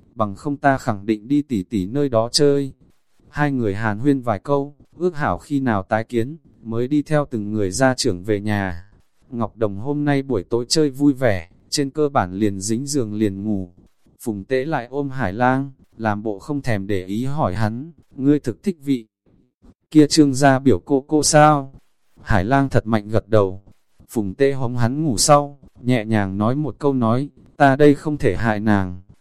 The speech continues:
Phùng Tế khi còn nhỏ vẫn luôn cho rằng sẽ là Sáu Dì sẽ là hắn mẹ kế, bởi vì có một lần hắn thiếu chút nữa bái trà nóng năng đến, Sáu Dì liền không chút do dự cùng hắn chắn,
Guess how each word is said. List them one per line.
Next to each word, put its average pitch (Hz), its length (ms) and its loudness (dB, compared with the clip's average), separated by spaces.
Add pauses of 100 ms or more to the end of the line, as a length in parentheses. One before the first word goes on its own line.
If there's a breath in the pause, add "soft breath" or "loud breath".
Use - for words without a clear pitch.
(400)
Phùng 101 260 -4
Tế 131 180 2
khi 151 220 0
còn 104 280 0
nhỏ 98 220 0
vẫn 139 260 -4
luôn 147 160 0
cho 139 140 0
rằng 117 240 0
sẽ 135 220 2
là 120 180 4
Sáu 120 280 2
Dì 139 200 6
sẽ 135 200 2
là 127 160 2
hắn 117 260 2
mẹ 139 160 0
kế, 120 400 2 (320)
bởi 101 220 2
vì 98 220 2
có 113 160 -6
một 143 220 -6
lần 104 220 2
hắn 113 220 0
thiếu 117 220 2
chút 175 200 0
nữa 147 180 -2
bái 117 200 2
trà 117 220 2
nóng 110 280 -2
năng 143 220 0
đến, 120 320 0 (260)
Sáu 123 280 0
Dì 131 240 6
liền 101 220 4
không 139 240 -4
chút 165 200 0
do 151 300 2
dự 135 220 2
cùng 101 200 -4
hắn 113 220 0
chắn, 117 400 0